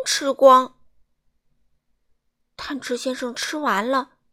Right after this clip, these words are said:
他感觉特别不舒服，好像自己随时会爆炸一样。“好。”巨人稍稍平静了些，“你保证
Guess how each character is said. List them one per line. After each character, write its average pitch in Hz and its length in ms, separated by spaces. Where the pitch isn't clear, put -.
他 415 100
感 254 220
觉 302 120
特 - 360
别 240 120
不 226 220
舒 240 320
服， - 300
好 - 240
像 220 220
自 254 120
己 190 280
随 - 240
时 - 160
会 330 200
爆 320 200
炸 381 380
一 247 240
样。 208 320
“好。” 180 720
巨 277 180
人 220 180
稍 294 200
稍 302 180
平 190 260
静 370 240
了 214 120
些 - 320
，“你 175 140
保 - 240
证 180 300